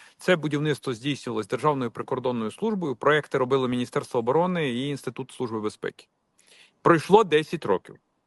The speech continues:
Десять. Країни-члени нато взяли проект, який десять років тому, я б вже зараз його змінив, звичайно. І вони почали будувати.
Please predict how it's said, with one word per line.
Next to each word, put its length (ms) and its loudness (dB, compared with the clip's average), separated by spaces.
Десять. 460 -4
Країни-члени 840 2
нато 340 0
взяли 280 4
проект, 280 2
який 180 -8
десять 360 2
років 260 2
тому, 220 0
я 120 6
б 80 2
вже 180 0
зараз 220 6
його 140 0
змінив, 360 0
звичайно. 580 -8
І 80 -8
вони 200 -2
почали 440 -2
будувати. 580 -6